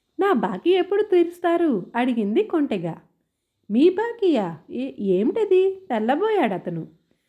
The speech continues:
"ఐస్ క్రీమ్ చప్పరించినట్లు నా అందాన్ని జుర్రేసుకుంటున్నారుగా." "ఆ, అబ్బే, అదేం లేదే" అంటూ అతను కంగారుగా అక్కడి నుంచి జారుకుంటుంటే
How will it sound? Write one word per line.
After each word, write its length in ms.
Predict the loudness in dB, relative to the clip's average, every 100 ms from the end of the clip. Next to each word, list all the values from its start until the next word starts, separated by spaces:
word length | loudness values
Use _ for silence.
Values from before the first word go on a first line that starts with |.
| _ _ _ _
"ఐస్ 260 | 0 0 0
క్రీమ్ 300 | 0 0 0
చప్పరించినట్లు 960 | -4 -2 0 0 2 0 0 -2 -2 0
నా 120 | 0
అందాన్ని 640 | 0 -2 -2 0 2 2
జుర్రేసుకుంటున్నారుగా." 1400 | 0 -2 0 -2 -2 -2 0 0 0 0 -2 -4 -6 -10 _ _ _ _ _ _ _ _
"ఆ, 360 | -2 0 0 -2
అబ్బే, 520 | -6 0 2 2 0
అదేం 360 | -2 0 2 2
లేదే" 520 | 2 0 0 -2 -4 -8 _ -4
అంటూ 260 | -2 0 -2
అతను 260 | -2 0 0
కంగారుగా 760 | 0 -2 -2 -2 -4 -2 -4 -4
అక్కడి 340 | -6 -2 -2
నుంచి 420 | -2 -4 -2 -4 -4 _ _ _ _ 0
జారుకుంటుంటే 880 | 2 2 0 -2 -2 -4 -6 -6